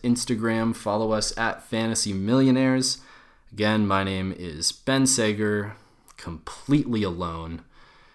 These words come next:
in a really, really dark place.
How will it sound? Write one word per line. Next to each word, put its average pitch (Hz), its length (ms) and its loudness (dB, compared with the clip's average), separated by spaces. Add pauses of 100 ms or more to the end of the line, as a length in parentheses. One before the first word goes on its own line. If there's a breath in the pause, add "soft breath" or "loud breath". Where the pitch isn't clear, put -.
(240 soft breath)
in - 160 -14
a 71 120 -16
really, 95 500 -4
really 90 380 -6
dark - 440 -10
place. - 540 -8